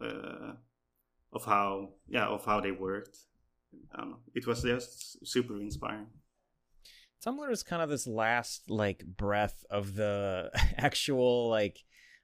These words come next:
Speaker 2: art-driven platform, because it's, uh, like, DeviantArt was such a nice community centered around art, and Tumblr obviously was more than just art or, or, um, you know, animation, but, like, man, like,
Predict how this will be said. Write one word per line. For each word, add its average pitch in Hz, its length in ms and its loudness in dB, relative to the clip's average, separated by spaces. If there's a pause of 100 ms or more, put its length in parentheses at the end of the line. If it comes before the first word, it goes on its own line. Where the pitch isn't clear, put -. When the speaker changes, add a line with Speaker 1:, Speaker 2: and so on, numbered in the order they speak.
(140)
Speaker 2:
art-driven 107 840 2
platform, 92 640 -4
because 95 320 -4
it's, 104 180 -6
uh, - 340 -14
like, 117 240 0
DeviantArt 151 460 4
was 117 140 -2
such - 180 -4
a 113 40 -4
nice 104 460 -4
community 95 720 -4 (580)
centered 110 380 0
around 92 260 0
art, 90 200 0
and 110 100 0
Tumblr 156 340 4
obviously 123 300 2
was 104 160 0
more 101 200 2
than 95 120 -2
just 90 280 -6
art 147 300 10
or, 98 460 2
or, 92 300 -2
um, 85 180 2 (300)
you 92 80 -8
know, 87 80 -6
animation, 113 500 0
but, 113 220 4
like, 101 340 2 (800)
man, 127 420 2
like, 113 220 0